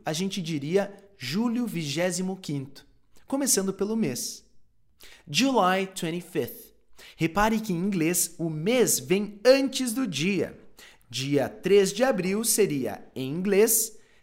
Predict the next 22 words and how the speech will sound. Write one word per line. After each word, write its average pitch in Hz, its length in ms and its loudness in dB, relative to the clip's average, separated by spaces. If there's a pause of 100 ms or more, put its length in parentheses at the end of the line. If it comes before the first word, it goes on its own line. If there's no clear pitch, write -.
(160)
terceiro 190 760 0
de 175 140 0
abril, 160 600 0
ou - 500 2
abril 202 760 -2 (100)
terceiro. 190 680 0 (400)
April 180 760 -2 (300)
third. 226 460 0 (600)
Dia 139 340 0
quinze 175 540 -2
de 165 160 -2
novembro 240 560 2
seria, 165 380 2
em 156 80 -2
inglês, 220 600 2 (300)
novembro 190 840 2
décimo 165 540 2
quinto. 208 500 -4 (320)
November 240 920 2
fifteenth. 170 840 -4 (340)
Ou 254 120 4
seja, 131 500 0